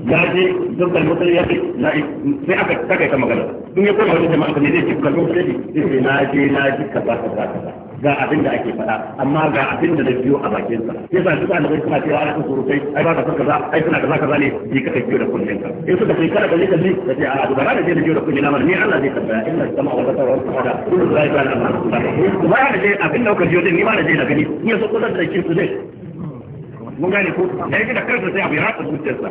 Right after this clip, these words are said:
Ya kalli musulunci, ya karɓa wa al'ummarsa. Ya kuma ta ba su labari duk abin da ya gudana. Ya ce, "Ko na karɓa, na karɓa muku musulunci." Sai su karɓa. Al'amarin an tsaya a nan, sai labari ya tsaya a nan.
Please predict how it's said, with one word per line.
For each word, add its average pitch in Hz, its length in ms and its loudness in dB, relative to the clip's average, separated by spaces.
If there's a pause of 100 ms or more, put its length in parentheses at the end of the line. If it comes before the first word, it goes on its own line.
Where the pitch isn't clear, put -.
(140)
Ya 170 120 0
kalli 156 180 -2
musulunci, 170 440 -2 (160)
ya 165 80 0
karɓa 170 240 0
wa 160 140 2 (260)
al'ummarsa. 135 460 -4 (180)
Ya 151 140 0
kuma - 200 0
ta 240 100 -2
ba 196 140 2
su - 60 -2
labari 170 300 0
duk 208 140 -2
abin 170 160 -2
da 165 60 2
ya 151 60 0
gudana. 139 300 0 (240)
Ya 131 80 -4
ce, 135 100 -2
"Ko 127 140 -4
na 127 100 -2
karɓa, 127 220 -4 (180)
na 147 140 0
karɓa 143 200 -2
muku 143 220 -2
musulunci." 113 400 -6 (160)
Sai 196 100 0
su 190 140 -4
karɓa. - 240 -4 (1200)
Al'amarin 180 920 -2
an 185 140 -2
tsaya 202 160 0
a - 120 -6
nan, 127 240 -4
sai 196 140 0
labari 175 360 -2
ya 147 80 -2
tsaya 151 180 -2
a 107 100 -8
nan. 98 120 -8